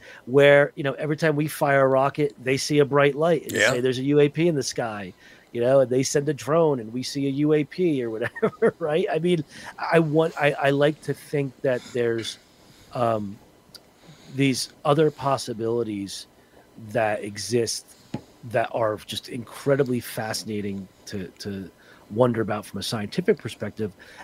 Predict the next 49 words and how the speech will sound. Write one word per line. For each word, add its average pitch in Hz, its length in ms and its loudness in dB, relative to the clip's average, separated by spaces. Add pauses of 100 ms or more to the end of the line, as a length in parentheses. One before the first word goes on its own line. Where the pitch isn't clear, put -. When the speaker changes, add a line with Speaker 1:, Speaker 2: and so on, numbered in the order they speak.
Speaker 1:
as 123 220 0
well 160 280 8
as, 123 320 0
you 123 80 -10
know, 107 180 -10
even 120 240 -6
the 107 80 -8
science 110 380 -8
fiction, 113 560 -6 (120)
you 113 80 -12
know, 95 220 -10
uh, 90 160 -12
sort 107 200 -6
of - 60 -10
perspective 95 440 -10
of, 92 180 -10 (380)
you 110 80 -6
know, 101 160 -6
are 117 200 4
there 120 160 0
extraterrestrials? - 1120 -4 (120)
Are 117 200 4
there 120 480 2
interdimensional 135 960 0
beings? 87 420 -8
What, 131 220 4
Speaker 2:
Mm-hmm. 95 220 -8
Speaker 1:
you 117 40 -12 (180)
know, 135 100 4
we 151 160 6
do 151 220 4
know 151 540 6
one 135 120 -4
of 127 40 -4
the 120 60 -8
fascinating 156 460 -6
things 160 260 -6
about 117 280 -6
this 107 120 -10
season 151 460 -4
is, 107 240 -6 (480)
you 170 80 2
know, 127 40 2
in 127 60 0
two 254 160 4
thousand 175 320 4
seventeen, 143 640 0
when 110 160 -4
the, 104 180 -6